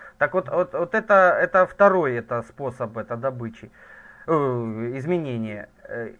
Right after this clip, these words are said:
и третий способ — это, естественно, э, к-, когда на нашем пятачке про-, происходило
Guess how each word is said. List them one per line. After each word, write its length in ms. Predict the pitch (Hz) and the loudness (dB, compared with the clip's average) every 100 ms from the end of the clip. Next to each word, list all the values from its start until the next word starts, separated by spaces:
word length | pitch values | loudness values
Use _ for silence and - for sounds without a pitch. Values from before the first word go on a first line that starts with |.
| _ | _
и 760 | 170 180 185 190 185 185 180 175 - - - - _ | -10 -6 -4 -2 0 0 0 -2 -6 -18 -18 -20 _
третий 480 | 196 247 277 226 196 | -4 -4 -4 -4 -6
способ — 640 | - - 175 156 143 - | -6 -6 -4 -2 -6 -6
это, 480 | 180 202 196 180 160 | -6 -2 4 4 2
естественно, 800 | 160 160 - 196 190 156 151 143 - - | -2 -8 -8 -8 -6 -6 -4 -4 -8 -18
э, 180 | 139 135 | -18 -14
к-, 160 | 143 131 127 123 | -14 -14 -16 -10
когда 220 | 147 160 | -2 -2
на 120 | 156 | 0
нашем 320 | 160 151 147 127 | -2 -4 -6 -10
пятачке 440 | 147 156 - 190 | -6 -6 -4 -6
про-, 340 | - 139 139 127 | 0 2 2 2
происходило 920 | 139 143 - 147 147 151 135 127 | -2 -4 -4 -8 -6 -4 -2 -2